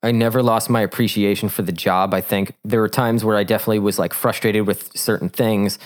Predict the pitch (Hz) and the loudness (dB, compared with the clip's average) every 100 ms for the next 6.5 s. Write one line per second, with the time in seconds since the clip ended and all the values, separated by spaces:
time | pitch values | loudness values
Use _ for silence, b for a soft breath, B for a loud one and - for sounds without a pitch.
0 | B B B - 104 98 90 101 92 95 | B B B -2 0 2 2 0 2 0
1 | 90 92 - _ - _ _ _ _ _ | 0 -4 -10 _ -20 _ _ _ _ _
2 | _ _ _ _ _ _ _ - - 113 | _ _ _ _ _ _ _ -8 -2 2
3 | 113 90 - 113 101 73 95 78 90 107 | 2 2 0 -2 0 0 0 0 -2 -2
4 | - 98 101 110 104 107 107 127 110 101 | 0 0 0 0 2 2 0 -2 0 0
5 | 95 92 92 90 90 92 - 101 90 110 | 0 2 2 2 0 -2 -2 -2 0 -2
6 | - 92 98 98 90 | -2 0 2 2 -2